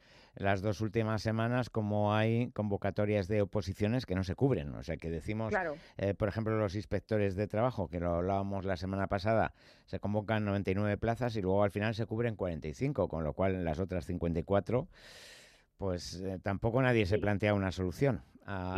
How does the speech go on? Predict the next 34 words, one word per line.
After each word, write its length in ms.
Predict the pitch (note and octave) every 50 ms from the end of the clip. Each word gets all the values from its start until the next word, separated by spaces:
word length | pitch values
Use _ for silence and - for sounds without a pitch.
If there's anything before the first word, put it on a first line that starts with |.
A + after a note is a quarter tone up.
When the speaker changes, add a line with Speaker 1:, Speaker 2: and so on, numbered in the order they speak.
| A#3+ A#3+
Speaker 2:
Y 60 | -
con 80 | A3+
Speaker 1:
ello. 20 | G#3+
Speaker 2:
la 100 | G#3+ G3+
necesidad 460 | F#3+ D#3 F3+ D3+ F#3 F#3 F#3+ G#3 -
que 80 | - A3
hay, 200 | G#3+ G#3+ G3 - -
y 100 | - G#3
con 120 | F#3+ A3 G3+
la 80 | G3
necesidad 400 | F#3 D#3+ D#3+ C#3+ F3+ F3 F3+ F3
que 80 | - A3
hay 80 | G3 G3+
de 60 | A#3
inspeccio-, 380 | A3+ - E3 - - A3+ A#3 -
de 120 | - E3+ -
inspectores. 460 | G#2 G2+ F#2+ F#2 F2 - B3 - -
Speaker 1:
Exacto, 240 | - - C#3 C3 - -
eso 240 | D#2+ E2 - - F2
es, 200 | G2 C3 C3+ - -
es 100 | C#2 -
que 100 | - F#2
al 80 | F#2 G#2
Speaker 2:
Mm. 40 |
Speaker 1:
final 220 | F#2+ F#2 G2 G2 F#2
todo 180 | - A#2 A2+
se 140 | F#2 G#2+ G#2+
traduce 540 | - G2+ G#2 G#2+ A2+ - - B2 B2 - - -
en 220 | D#2+ G#2 G2 F#2+
servicio 400 | - F#2 F2+ F#2 G#2+ F2+ G2 F2+
público 400 | - D3 D3+ C3 G2+ - - E2
o 260 | F2 E2 E2 F2+ F#2
en 220 | F#2+ F#2+ F#2+ F#2+
Speaker 2:
Mm. 40 | F2